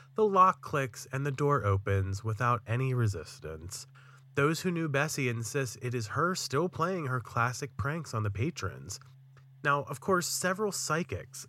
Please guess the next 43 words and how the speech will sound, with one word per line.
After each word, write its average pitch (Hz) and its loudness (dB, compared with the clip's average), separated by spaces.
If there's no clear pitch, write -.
have 117 -4
visited 127 0
the 95 -2
hotel, 90 -4
claiming 202 2
that 156 -2
Bessie's 170 -2
presence 151 0
is 123 -4
still 151 0
very 120 0
strong 127 2
and 92 -4
that 95 -2
she - -4
is 113 -2
the 117 0
most 113 -2
dominant 143 2
spirit 151 -2
residing 107 4
in 92 0
the 87 -2
hotel. 104 -4
Even 175 2
in 165 0
her 147 -2
death, 147 0
her 120 -4
presence 135 -4
is 113 -6
leaving 117 -4
a 110 -4
memorable 156 0
impression 135 -2
on 104 0
guests 127 -4
and 101 -4
staff 104 -2
of 101 -2
the 98 -4
Island 92 -2
Hotel, 117 0